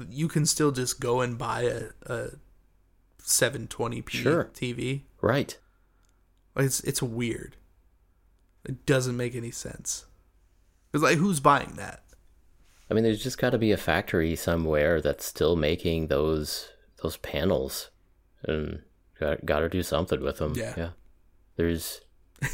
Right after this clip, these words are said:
Speaker 1: I suppose so.
Speaker 2: there, there are plenty of people who will go to Target or Walmart or Best Buy and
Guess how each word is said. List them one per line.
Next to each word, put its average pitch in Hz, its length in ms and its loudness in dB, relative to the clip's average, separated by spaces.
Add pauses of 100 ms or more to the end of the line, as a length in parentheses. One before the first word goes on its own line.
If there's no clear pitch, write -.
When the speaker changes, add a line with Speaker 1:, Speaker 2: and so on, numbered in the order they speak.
(340)
Speaker 1:
I 151 100 2
suppose - 380 0
so. - 140 6
Speaker 2:
there, 92 320 6
there 92 160 6
are 98 60 2
plenty 90 360 2
of 87 80 0
people 92 320 2
who 82 80 4
will 85 80 2
go 87 220 4
to 85 240 4
Target 85 400 2
or 80 80 2
Walmart 87 420 2
or 82 100 2
Best 80 320 0
Buy 78 300 2
and 76 460 0